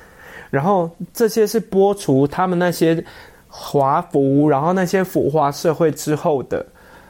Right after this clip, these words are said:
我们会得到的一些真-，也不能说真理，我们会悟出的一些人生道理。虽然花边教主没有讲得很深，但是他在友情跟爱情里面会让我们有感动。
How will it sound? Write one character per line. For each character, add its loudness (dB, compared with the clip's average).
我 2
们 -4
会 0
得 2
到 0
的 0
一 2
些 0
真-， -2
也 0
不 0
能 2
说 2
真 0
理， 2
我 0
们 0
会 0
悟 2
出 0
的 2
一 -2
些 0
人 0
生 0
道 -2
理。 -6
虽 0
然 0
花 0
边 0
教 0
主 0
没 2
有 2
讲 -2
得 -2
很 -8
深， 0
但 2
是 2
他 -4
在 -2
友 0
情 -2
跟 0
爱 0
情 0
里 0
面 0
会 2
让 0
我 -2
们 -2
有 2
感 -6
动。 -2